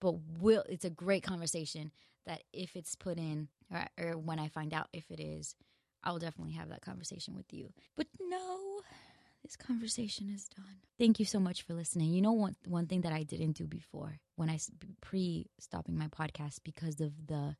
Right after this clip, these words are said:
insecurity I felt was I never told you to share it. I never told you to like it. I never told you to star it, any of that. It was in my fear that I would ask and it not happen. But again, like I told you, like,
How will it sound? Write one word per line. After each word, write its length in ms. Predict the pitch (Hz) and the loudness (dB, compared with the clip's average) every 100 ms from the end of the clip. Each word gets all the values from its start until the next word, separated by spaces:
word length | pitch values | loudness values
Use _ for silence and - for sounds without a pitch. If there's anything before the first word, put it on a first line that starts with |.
| - | -6
insecurity 560 | 156 165 - 175 175 | -4 -4 0 2 2
I 120 | 156 151 | 2 -2
felt 320 | - 151 180 | -2 -2 0
was 320 | 170 151 147 - - - | 0 2 -2 -8 -20 -6
I 60 | |
never 320 | 165 175 175 175 | 0 2 2 0
told 300 | - 180 165 | 0 -2 0
you 100 | 160 | -4
to 100 | 160 | -4
share 360 | - 160 156 | -4 -2 -2
it. 80 | 156 | -2
I 60 | 156 | 0
never 300 | 160 165 170 | -2 -2 -4
told 380 | - 170 165 | -4 -4 -4
you 240 | 160 160 165 - | -4 -4 -4 -4
to 100 | 160 | -6
like 380 | 160 170 170 | -2 -2 -2
it. 80 | 170 | -2
I 80 | 165 | -2
never 260 | 170 175 170 | -2 -4 -6
told 280 | - 156 | -6 -6
you 60 | 80 | -6
to 60 | - | -8
star 500 | - - 101 185 190 | -8 -4 -2 -2 -2
it, 160 | - | -4
any 260 | 180 175 175 | -6 -6 -4
of 140 | 160 | -6
that. 240 | 156 147 - _ _ | -4 -4 -6 _ _
It 180 | - 196 | -12 -6
was 220 | 185 165 | -4 -2
in 180 | 175 170 | 0 0
my 160 | 151 151 - | 0 -2 -8
fear 420 | - 151 151 160 156 _ _ _ _ _ - | -10 -8 -6 -10 -12 _ _ _ _ _ -2
that 120 | 165 | 2
I 80 | 156 | 2
would 160 | 156 - | 0 -4
ask 300 | 147 147 - | -6 -8 -2
and 80 | 151 | -2
it 80 | |
not 200 | 175 165 | -2 -6
happen. 440 | - 165 165 165 180 | -8 -12 -8 -4 -2
But 160 | 170 | -2
again, 240 | 165 156 151 | -6 -6 -4
like 160 | 147 | -4
I 60 | 151 | -8
told 280 | - 151 147 | -8 -8 -8
you, 120 | 165 | -8
like, 180 | 160 | -10